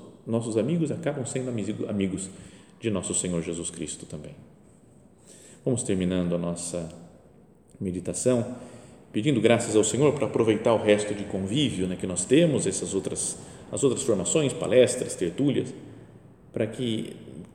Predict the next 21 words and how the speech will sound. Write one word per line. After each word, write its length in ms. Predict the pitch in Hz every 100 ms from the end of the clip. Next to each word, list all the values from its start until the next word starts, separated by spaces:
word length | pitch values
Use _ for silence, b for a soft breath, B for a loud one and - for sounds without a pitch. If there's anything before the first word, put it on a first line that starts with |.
| -
cresça 420 | - 196 196 - 123
em 100 | 110
nós, 440 | 107 107 110 -
entre 380 | 156 202 - 120
nós, 300 | 110 165 -
uma 160 | 139
grande 340 | 113 131 190 151
amizade, 400 | 110 90 101 104
uma 100 | 110
profunda 580 | - 113 - 208 196 135
amizade, 540 | 104 92 92 95 - B B B
entre 240 | - - -
nós 180 | 135
que 60 | 139
estamos 300 | - 110 95
aqui 180 | 90 92
participando 580 | 101 - - - 143 104
dessa, 480 | 98 - 87 - B B B B
desse 200 | 95 -
convívio 480 | - 101 95 107 107
nacional, 840 | 101 104 110 95 104 110 190 -